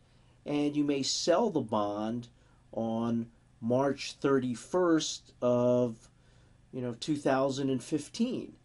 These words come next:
And in this case, you don't have a round number to put in for N. So here, the bond worksheet comes in really handy.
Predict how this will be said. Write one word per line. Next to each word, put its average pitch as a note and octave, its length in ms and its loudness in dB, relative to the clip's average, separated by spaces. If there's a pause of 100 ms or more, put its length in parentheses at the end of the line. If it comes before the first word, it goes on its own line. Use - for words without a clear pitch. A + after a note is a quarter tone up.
(380)
And C3 460 -2
in D#3 120 0
this G#3 180 0
case, D3 360 0 (160)
you D3 140 -4
don't D#3+ 300 0
have B2+ 380 -2 (720)
a B2+ 80 2
round B2+ 640 0
number A2 560 0 (160)
to - 80 -10
put A2+ 260 -2
in G#2 180 -2
for - 220 -10
N. F#2 320 -10 (520)
So A#2+ 220 -2
here, D3+ 520 2 (320)
the B2+ 80 -2
bond C3 400 -2
worksheet B2+ 460 0
comes G#2 260 -6
in F#2+ 160 -10
really G2+ 380 -2
handy. F#2 480 -12